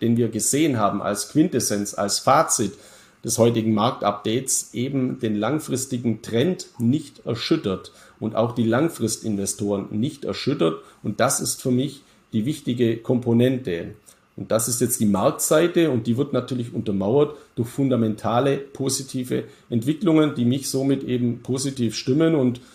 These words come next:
wenn man auf die Umfrage vom An-, Eingang eingeht, sehe ich somit eher halt zum Jahresende durchaus die sechzig, achtzigtausend Dollar als jetzt wie die dreißig oder vierzigtausend Dollar, weil eben die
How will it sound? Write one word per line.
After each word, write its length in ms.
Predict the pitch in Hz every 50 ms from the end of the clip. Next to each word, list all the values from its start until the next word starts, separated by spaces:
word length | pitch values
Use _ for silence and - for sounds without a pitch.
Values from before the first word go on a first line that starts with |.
| - - _ -
wenn 140 | - 120 117
man 80 | 117
auf 160 | 113 110 113 -
die 100 | 135 135
Umfrage 480 | 143 156 139 - 135 123 127 127 120
vom 260 | 120 120 117 110 107
An-, 360 | - 110 113 135 147 147 - 123
Eingang 340 | 123 147 156 151 147 147
eingeht, 420 | 127 127 139 151 143 143 143 131 -
sehe 220 | - 123 123 123
ich 260 | 117 139 151 - -
somit 380 | - 147 139 139 135 135 135 120
eher 380 | 123 127 135 135 127 120 - - - - _ -
halt 300 | 113 123 123 - - 117
zum 160 | - 127 120
Jahresende 640 | 117 113 120 135 135 127 120 131 135 131 127 127 120
durchaus 360 | 123 135 135 135 135 123 127
die 100 | - 120
sechzig, 560 | - - 127 127 127 - - - 131 120 - - - - - _ _
achtzigtausend 1000 | - 127 127 - - - 147 139 - - - 131 135 143 139 143 147 139 120 117
Dollar 340 | 131 131 135 143 135 131 - 117
als 180 | 117 117 117
jetzt 320 | 120 113 117 - - - -
wie 260 | 120 123 127 123 - - - _ -
die 100 | 120 113
dreißig 420 | - - 110 113 127 120 131 120 113
oder 160 | 113 113 113
vierzigtausend 840 | - - - - - - 92 - - 95 104 101 104 107 104 98 101
Dollar, 520 | 107 110 131 139 151 - - - - - -
weil 300 | 123 120 139 156 151 156
eben 380 | 156 151 156 151 156 151 151 - _ _ -
die 240 | 123 113 113 113